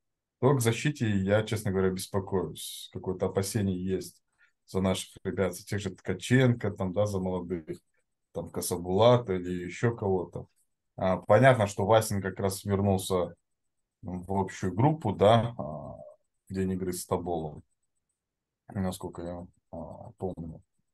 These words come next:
А, Арат, я так понял, будет играть снова в опорной зоне, там,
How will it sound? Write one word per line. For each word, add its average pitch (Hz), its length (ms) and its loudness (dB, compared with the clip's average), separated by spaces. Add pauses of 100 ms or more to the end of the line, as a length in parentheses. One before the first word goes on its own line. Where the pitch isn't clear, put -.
(560)
А, 85 640 -12
Арат, 127 500 8 (200)
я 110 140 2
так 110 220 -2
понял, 110 280 0
будет 92 200 -2
играть 92 380 -4 (440)
снова 92 420 4
в - 100 -4
опорной 90 340 0
зоне, 123 360 2
там, 80 260 -6